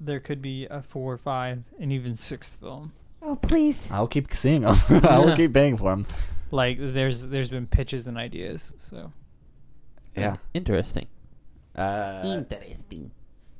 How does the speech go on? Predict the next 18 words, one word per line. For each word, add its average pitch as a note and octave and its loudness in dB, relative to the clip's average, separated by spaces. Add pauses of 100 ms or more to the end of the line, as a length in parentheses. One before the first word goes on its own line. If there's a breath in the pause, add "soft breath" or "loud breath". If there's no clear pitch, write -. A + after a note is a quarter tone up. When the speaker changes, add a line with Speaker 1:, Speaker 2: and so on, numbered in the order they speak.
(140)
Speaker 3:
this G#2 -10
is F#2+ -4
at F#2+ 2
a F#2 0
ninety F#2 -4
percent - 4
on F#2 -4
Rotten F2+ -4
Tomatoes. F#2 -4 (320)
Speaker 1:
Eighty-eight B2+ -4
percent. F2+ 0
Speaker 3:
Eighty-eight - -6
percent. G#2 -12 (640 soft breath)
Um, F2 -12 (640)
Speaker 4:
Well A2 6
deserving. G#2 0
Speaker 3:
it's - -14
highest, G2+ 0